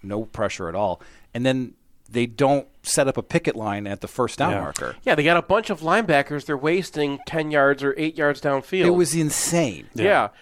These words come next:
Speaker 3: Which, like, there is no, there's nothing those guys can do from that position, uh, unless, unless they rush the passer late
Speaker 1: And you
Speaker 3: or
Speaker 1: had a,
Speaker 3: something.
Speaker 1: you had a timeout to set this up 'cause Ohio
Speaker 2: Yeah.
Speaker 1: State used their timeout.
Speaker 3: Yeah.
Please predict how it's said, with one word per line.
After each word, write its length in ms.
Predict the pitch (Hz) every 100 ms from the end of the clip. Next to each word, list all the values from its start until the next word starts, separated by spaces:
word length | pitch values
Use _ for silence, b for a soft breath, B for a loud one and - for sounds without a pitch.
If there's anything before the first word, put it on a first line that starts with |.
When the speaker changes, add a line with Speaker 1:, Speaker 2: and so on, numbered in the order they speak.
| -
Speaker 3:
Which, 140 | 180
like, 200 | 233 -
there 140 | 226 233
is 120 | 170
no, 360 | 208 233 233 190 B B
there's 180 | 202 190
nothing 380 | 202 262 320 208
those 260 | 175 185
guys 260 | 185 180 180
can 140 | 170
do 240 | 135 160 185
from 200 | 160 156
that 180 | 156
position, 560 | - 131 147 - 202 208
uh, 100 | - 175
unless, 320 | 185 151 156 202
unless 260 | 156 180
they 140 | - 156
rush 240 | 180 -
the 80 | -
passer 480 | 165 190 208 175 139
late 180 | 151
Speaker 1:
And 80 | 190
you 60 | 196
Speaker 3:
or 40 |
Speaker 1:
had 140 | 185 175
a, 40 |
Speaker 3:
something. 120 | 120
Speaker 1:
you 60 | 113
had 140 | 143
a 40 | 123
timeout 440 | - 156 160 151
to 80 | 135
set 220 | - 135
this 180 | 113 -
up 160 | 170 -
'cause 160 | 117
Ohio 240 | 117 120 113
Speaker 2:
Yeah. 100 | 104
Speaker 1:
State 140 | 107
used 200 | 104 104
their 80 | 107
timeout. 500 | - 107 117 127 64
Speaker 3:
Yeah. 360 | 147 160 120